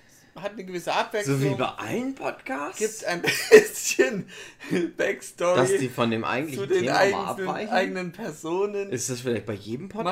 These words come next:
Speaker 2: Podcast
Speaker 1: ein
Speaker 2: so?
Speaker 1: bisschen Charakter,
Speaker 2: Ich wahrscheinlich.
Speaker 1: Vertiefung.
Speaker 2: Ich glaub schon.
Speaker 1: Das ist dann schon
Speaker 2: Hm.
Speaker 1: sehr interessant, ja. Und
Speaker 2: Aber
Speaker 1: das
Speaker 2: André
Speaker 1: mag
Speaker 2: mag
Speaker 1: ich
Speaker 2: das
Speaker 1: aber.
Speaker 2: nur bei uns.
Speaker 1: Ja, ich höre ja auch nur
Speaker 2: Nur,
Speaker 1: euch als
Speaker 2: nur
Speaker 1: Podcast.
Speaker 2: zufällig bei dem Podcast, den er als einziges hört und
Speaker 1: Ja.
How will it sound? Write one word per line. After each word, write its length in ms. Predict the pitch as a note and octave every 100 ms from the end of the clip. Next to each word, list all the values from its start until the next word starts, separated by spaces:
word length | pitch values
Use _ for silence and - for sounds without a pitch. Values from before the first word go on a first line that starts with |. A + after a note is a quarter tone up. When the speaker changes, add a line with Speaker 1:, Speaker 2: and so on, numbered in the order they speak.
| F#3+
Speaker 2:
Podcast 240 | A3+ A3
Speaker 1:
ein 100 | E3+
Speaker 2:
so? 60 | A3+
Speaker 1:
bisschen 300 | B3+ F3+ E3
Charakter, 680 | A#3+ E3 G3+ G#3+ G#3 F#3 G#3
Speaker 2:
Ich 340 | G3 - - -
wahrscheinlich. 300 | A#2 F#3 F3 G#2+ F3+ F#3
Speaker 1:
Vertiefung. 420 | F#3 F#3 F3+ F3+
Speaker 2:
Ich 100 | - -
glaub 140 | G3+ - -
schon. 400 | - C4 F#4+ E4+
Speaker 1:
Das 220 | D#3 -
ist 260 | - G#3 -
dann 160 | A#3+
schon 160 | A#3 -
Speaker 2:
Hm. 80 | -
Speaker 1:
sehr 160 | A#3
interessant, 600 | B3+ A#3+ B3 G#4 G4 A#3+ -
ja. 220 | D#3 D#3
Und 60 | G#3 - _ _ - _ _ - - _ _
Speaker 2:
Aber 180 | - -
Speaker 1:
das 80 | C3
Speaker 2:
André 100 | F#3+
Speaker 1:
mag 60 | F#3+
Speaker 2:
mag 200 | F#3 F3+
Speaker 1:
ich 40 |
Speaker 2:
das 180 | D#3 B2
Speaker 1:
aber. 100 | C#3+
Speaker 2:
nur 140 | F#3+ A3
bei 120 | F#3
uns. 420 | - F3+ A#2+ A2 - - _ _
Speaker 1:
Ja, 300 | C#3+ E3 G#3
ich 160 | D3 -
höre 200 | G#3+ D4
ja 60 | -
auch 160 | -
nur 220 | F#3+ G3
Speaker 2:
Nur, 140 | C3 D#3
Speaker 1:
euch 200 | A3 G#3+
als 160 | G#3 -
Speaker 2:
nur 160 | - -
Speaker 1:
Podcast. 360 | B2+ F3+ C4 F4+
Speaker 2:
zufällig 320 | A3 G3 F#3+ F3+
bei 100 | D#3+
dem 240 | D#3 F#3+
Podcast, 580 | G3 G3 - F3+ F3+ -
den 140 | D3
er 60 | C3
als 120 | B2+
einziges 520 | C3+ D#3 D3+ C3 B2
hört 300 | D3+ G3+ A#3 -
und 260 | F3 F3+
Speaker 1:
Ja. 60 | D3+